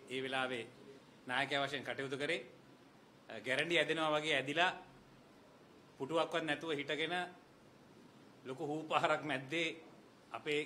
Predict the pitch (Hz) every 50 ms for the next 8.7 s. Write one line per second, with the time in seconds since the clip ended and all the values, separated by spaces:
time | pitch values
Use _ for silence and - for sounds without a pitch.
0 | - - - - - - - 131 - 170 165 170 170 170 165 180 175 175 - 147
1 | 147 180 190 185 180 160 175 170 175 160 170 165 160 - 170 160 156 156 156 151
2 | 165 165 165 139 147 131 151 - - 156 160 165 160 147 - 156 147 143 143 151
3 | 143 151 147 147 156 180 202 208 - - - - - - - - - - - -
4 | 123 123 - 156 151 139 135 131 131 156 160 160 160 156 143 147 143 143 - 156
5 | 151 156 160 185 208 208 - - - - - - - - - - - - - -
6 | - - - - 143 143 147 151 151 147 151 143 143 147 147 139 143 139 135 -
7 | 151 143 143 151 175 185 - - - - - - 131 143 143 147 139 151 143 139
8 | 147 147 143 139 143 135 135 135 - 147 139 139 147 170